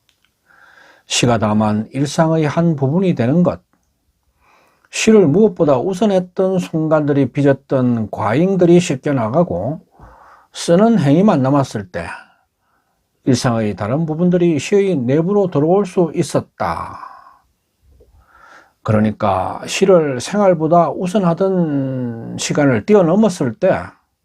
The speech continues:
시를 쓰는 일이 절박하지 않았을 때 비로소 일상이 시의 내부로 들어올 수 있다는 이 진술에서는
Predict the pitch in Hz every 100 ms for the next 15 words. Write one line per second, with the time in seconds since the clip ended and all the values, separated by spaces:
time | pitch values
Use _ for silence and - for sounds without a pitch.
0 | _ _ _ _ _ _ _ _ _ _
1 | _ _ _ _ _ - 214 220 180 175
2 | 175 185 151 156 135 143 151 135 107 -
3 | - 143 175 214 180 170 143 180 185 -
4 | 104 - 143 85 - - _ _ _ -
5 | 202 143 120 160 160 165 - - - -
6 | _ - 170 190 - 196 190 185 165 156
7 | 202 82 90 - - 135 113 107 110 117
8 | 110 101 104 113 - - - - - -
9 | 147 220 214 185 180 180 185 175 196 131
10 | 110 123 113 123 123 139 123 120 123 147
11 | 82